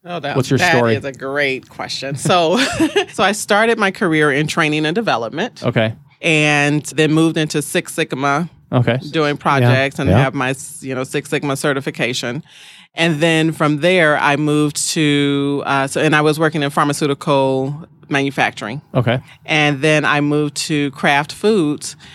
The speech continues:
Speaker 1: and doing their organization development work. And so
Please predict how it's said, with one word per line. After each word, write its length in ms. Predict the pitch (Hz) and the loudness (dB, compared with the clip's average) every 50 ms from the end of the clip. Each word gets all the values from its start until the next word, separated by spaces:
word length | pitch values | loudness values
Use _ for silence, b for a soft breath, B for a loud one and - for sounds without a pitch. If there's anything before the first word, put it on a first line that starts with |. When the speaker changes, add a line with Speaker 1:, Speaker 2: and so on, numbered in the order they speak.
| B B B B _ _ _ | B B B B _ _ _
Speaker 1:
and 240 | - 147 143 135 151 | -2 -2 -2 -2 -2
doing 440 | 160 156 156 151 151 147 147 147 135 | 0 2 2 4 4 2 2 2 2
their 260 | 147 143 143 143 - - - - _ | 2 2 2 2 0 -2 -10 -16 _
organization 640 | - 156 151 135 143 143 135 - 139 - - 147 131 | -2 -2 0 0 -2 0 0 0 0 0 0 0 0
development 640 | 135 123 123 147 143 143 123 - - 120 110 - - | 0 0 2 2 2 2 0 -2 -4 -8 -8 -8 -8
work. 320 | 104 98 78 62 - B B B B B _ | -10 -8 -8 -10 -10 B B B B B _
And 240 | - 147 143 143 131 | 0 0 2 2 0
so 680 | - - - 151 147 143 139 135 135 135 135 131 131 143 | -2 0 2 2 4 4 4 4 4 2 0 0 -2 -4